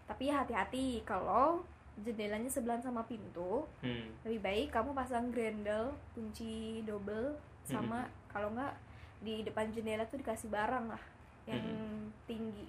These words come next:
Speaker 1: Itu jadi supaya nggak, nggak bisa ngambil masuk gitu. Dan kalau misalnya lagi tidur,
Speaker 2: Hmm.
Speaker 1: dikunci. Jendelanya juga dikunci.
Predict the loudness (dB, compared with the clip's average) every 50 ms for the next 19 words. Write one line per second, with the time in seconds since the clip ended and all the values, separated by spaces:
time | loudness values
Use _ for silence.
0 | -12 -14 -14 -12 -8 -8 -6 -4 -4 -2 0 -2 -2 -2 -4 -4 -2 0 0 0
1 | 0 -2 -4 -4 -6 -6 -8 -8 -14 -16 -18 -18 -16 -16 -16 -16 -16 -16 -16 -16
2 | -16 -18 -18 -18 -18 -18 -14 -2 0 0 0 0 -2 -4 -2 -2 -2 0 0 0
3 | 2 2 2 2 2 0 -2 -2 -4 -4 -6 -8 -8 -12 -12 -10 -10 -10 -6 -6
4 | 0 4 8 8 10 10 10 10 10 8 8 4 0 -6 -12 -16 -16 -16 -18 -18
5 | -18 -18 -18 -18 -16 -16 -16 -16 -6 0 2 6 6 6 6 4 2 2 4 4
6 | 4 4 4 2 2 2 2 2 2 2 2 2 2 2 2 0 0 0 -2 -6
7 | -4 0 0 0 2 2 2 2 4 4 6 6 6 6 4 -2 -6 -10 -16 -18
8 | -18 -10 -4 -2 0 2 2 2 0 0 -2 -4 -2 -2 -2 -2 -2 -4 -6 -8
9 | -8 -8 -8 -10 -12 -14 -16 -18 -18 -14 -6 -2 0 2 2 2 2 2 2 0
10 | 0 0 2 2 2 2 2 0 -2 -4 -4 -4 -6 -8 -10 -12